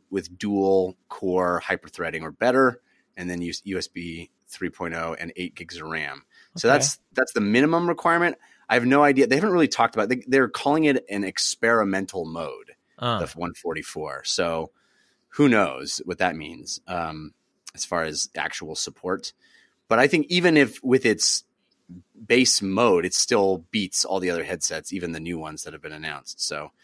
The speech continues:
Speaker 1: um, I'm, I'm super excited. And it's really kind of pretty looking. It's got this reflective front. It's a pretty sexy thing. I, I don't know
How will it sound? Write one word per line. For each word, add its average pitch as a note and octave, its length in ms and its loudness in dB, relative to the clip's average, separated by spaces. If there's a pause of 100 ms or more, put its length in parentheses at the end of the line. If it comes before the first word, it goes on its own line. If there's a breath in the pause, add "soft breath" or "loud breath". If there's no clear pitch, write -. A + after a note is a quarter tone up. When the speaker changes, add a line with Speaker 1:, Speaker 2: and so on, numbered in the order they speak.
(480 soft breath)
Speaker 1:
um, D2+ 360 -10 (640)
I'm, A2 340 0 (280)
I'm B2+ 140 0
super G#3 260 4
excited. D#3+ 240 4
And C#3 80 2
it's G2+ 160 0
really F3+ 440 6 (180)
kind B2+ 180 0
of - 100 -2 (160)
pretty - 320 0
looking. D#2+ 300 -8
It's D#2 120 -8
got A2 120 -2
this - 180 -4
reflective F#2 520 -4
front. A2 420 -2
It's - 160 -6
a F2 160 -2 (320 soft breath)
pretty C#3 160 0
sexy A#2 320 0
thing. B2+ 160 2
I, A#2+ 220 2
I - 20 6
don't F3 120 4
know D#3 220 4